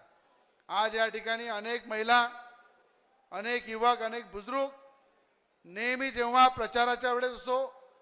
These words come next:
की गंगा सावित्री निवासला जेव्हा मोठ्या प्रमाणात गर्दी होते, अनेक सकाळी सगळे लोक येतात भेटायला,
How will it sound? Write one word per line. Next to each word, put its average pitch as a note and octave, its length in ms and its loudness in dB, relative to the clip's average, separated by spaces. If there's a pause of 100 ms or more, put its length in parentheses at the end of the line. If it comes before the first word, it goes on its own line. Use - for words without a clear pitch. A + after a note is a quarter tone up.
(420)
की A#3+ 100 -6
गंगा A3+ 380 -2
सावित्री B3 500 -4
निवासला B3 680 4 (560)
जेव्हा B3 280 0
मोठ्या A#3+ 380 -2
प्रमाणात B3+ 600 0 (220)
गर्दी A3+ 260 -4
होते, C4+ 440 2 (800)
अनेक B3+ 320 -2
सकाळी B3+ 480 0
सगळे B3+ 340 0
लोक B3+ 180 -2
येतात C4 280 2
भेटायला, C4+ 480 0